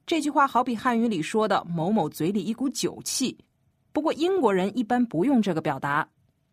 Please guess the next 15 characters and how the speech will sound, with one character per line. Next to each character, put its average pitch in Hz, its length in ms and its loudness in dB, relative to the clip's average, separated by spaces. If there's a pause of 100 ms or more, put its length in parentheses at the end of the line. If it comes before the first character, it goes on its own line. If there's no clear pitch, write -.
(140)
熟 185 200 0
悉 226 200 -2
英 247 160 2
国 208 100 2
文 175 180 0
化 294 220 2
的 180 80 -4
朋 165 160 -2
友 170 100 0
们 160 140 0
肯 147 240 -4
定 151 160 -4
都 202 240 0
知 185 260 -2
道， 175 240 0